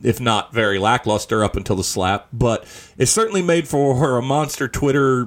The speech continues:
conversations, monster m-, social media memes and Facebook and everything like that, and, and it made our episode. But, uh, when we get done with that, we jump into a shit ton of H B O Max stuff and leaving a little bit, just a little bit of sports talk,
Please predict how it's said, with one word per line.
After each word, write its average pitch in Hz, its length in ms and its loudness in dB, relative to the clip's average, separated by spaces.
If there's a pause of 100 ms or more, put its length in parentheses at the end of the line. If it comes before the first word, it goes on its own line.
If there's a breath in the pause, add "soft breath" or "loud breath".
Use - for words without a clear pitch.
(140)
conversations, 123 840 0
monster 120 600 0
m-, 117 240 -4
social 123 400 2
media 123 260 2
memes 117 500 -2
and 98 200 -6
Facebook - 840 0
and 117 100 0
everything 120 320 0
like 113 220 -2
that, 120 320 0
and, 113 80 -8
and 143 220 -2
it - 20 -6
made 180 160 0
our 185 180 2
episode. 101 460 -2
But, 110 220 0
uh, 101 220 0 (260 loud breath)
when 147 100 0
we 170 80 2
get 190 100 4
done 185 140 0
with 170 80 0
that, 160 220 2
we 143 80 0
jump 151 220 -2
into 139 280 0
a 127 80 2
shit - 260 -2
ton 123 200 0
of 110 80 0
H 120 180 -2
B 123 100 2
O 110 100 2
Max 110 300 -2
stuff 131 300 0
and 107 100 -4
leaving 113 220 -2
a 101 60 -2
little 330 400 0
bit, 202 240 0
just - 180 -4
a - 20 0
little 359 300 2
bit 185 140 0
of 147 60 -4
sports - 340 -2
talk, 113 340 -2